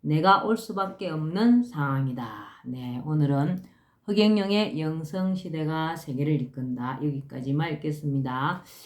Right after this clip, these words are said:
오늘도 건강하시고 복 많이 지으시는 행복한 날 되시기 바랍니다. 감사합니다.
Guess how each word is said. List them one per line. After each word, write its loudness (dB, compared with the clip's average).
오늘도 0
건강하시고 -2
복 0
많이 2
지으시는 -2
행복한 -2
날 2
되시기 -2
바랍니다. -2
감사합니다. -2